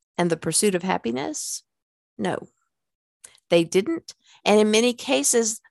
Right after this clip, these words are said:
we don't have that for all of our brothers and sisters now. You know, I get very tired when people say, "Well, blacks have it much better than they used to have it. At least th-, nobody's owning them.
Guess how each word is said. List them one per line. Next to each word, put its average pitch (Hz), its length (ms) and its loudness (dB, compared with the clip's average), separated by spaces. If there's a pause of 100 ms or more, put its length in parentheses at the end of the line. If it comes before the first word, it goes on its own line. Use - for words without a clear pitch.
(200)
we 226 260 -4
don't 247 260 0
have 233 280 0
that 226 220 0
for - 220 -6
all 240 280 0
of 247 160 -4
our 196 160 0
brothers 185 420 -4
and 185 120 -6
sisters 233 500 -4
now. 254 500 -4 (1080)
You 233 140 2
know, 220 180 4 (120)
I 208 100 4
get 208 220 0
very 269 320 0
tired 170 680 -4
when 180 180 -4
people 180 360 -4
say, - 540 -4 (440)
"Well, 220 160 4
blacks 254 420 0
have 269 240 2
it - 100 -4
much 226 320 -2
better 233 300 2
than 226 200 0
they 202 80 0
used 254 300 -4
to 190 60 -6
have 180 280 0
it. 233 200 -2
At 175 100 -6
least 240 280 -4
th-, 208 220 -4
nobody's 226 540 2
owning 214 400 0
them. 170 540 -4